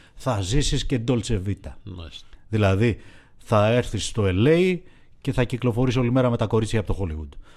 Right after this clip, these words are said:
Speaker 1: Θα πας στη Νέα Υόρκη και θα είσαι στις κλαμπάρες σου και στη ζωάρα σου και τέτοια.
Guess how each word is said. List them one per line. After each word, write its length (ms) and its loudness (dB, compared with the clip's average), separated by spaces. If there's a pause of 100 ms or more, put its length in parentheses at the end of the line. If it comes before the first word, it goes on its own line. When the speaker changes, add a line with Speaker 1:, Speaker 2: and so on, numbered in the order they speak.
(160)
Speaker 1:
Θα 180 0
πας 200 0
στη 120 -2
Νέα 180 2
Υόρκη 420 0
και 120 -4
θα 160 0
είσαι 200 2
στις 220 -8
κλαμπάρες 540 0
σου 160 -6
και 140 -6
στη 120 -6
ζωάρα 440 0
σου 100 4
και 120 6
τέτοια. 260 -6